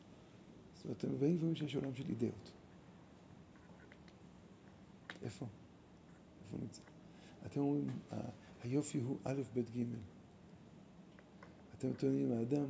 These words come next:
הוא טוב ביסודו", אה, וכו' וכו' וכו'. מי אמר? אז לכן אריסטו הוא בא וטען ש-, אה, לעומת, נניח, העולם האפלטוני של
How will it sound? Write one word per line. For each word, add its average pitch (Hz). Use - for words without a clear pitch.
הוא 139
טוב 135
ביסודו", 123
אה, 117
וכו' 120
וכו' 117
וכו'. -
מי 156
אמר? 233
אז -
לכן 196
אריסטו 180
הוא 139
בא 139
וטען 139
ש-, -
אה, -
לעומת, 123
נניח, 120
העולם 127
האפלטוני 120
של -